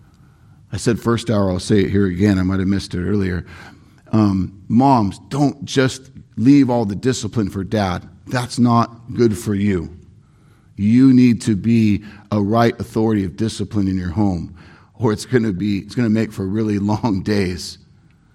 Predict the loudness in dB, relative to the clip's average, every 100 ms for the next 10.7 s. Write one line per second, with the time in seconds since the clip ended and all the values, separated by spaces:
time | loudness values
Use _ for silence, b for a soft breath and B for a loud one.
0 | b b b b _ -4 -2 -2 -2 0
1 | 0 0 0 0 0 -2 -2 -4 -2 -4
2 | -2 0 0 -2 -4 -2 0 2 2 2
3 | 2 -2 -2 -4 -4 -4 -4 -2 0 0
4 | 0 0 2 0 0 -2 -2 -2 -2 -6
5 | -10 -20 -20 -20 -20 b b b b b
6 | b b b b b -20 -20 -20 _ -4
7 | -4 -2 0 2 2 0 -2 0 0 -2
8 | -2 0 0 -2 -2 -4 -6 -6 -4 -4
9 | -4 -2 -2 -2 -6 -4 -2 -2 -2 -2
10 | -4 -2 -2 -2 -4 -8 -14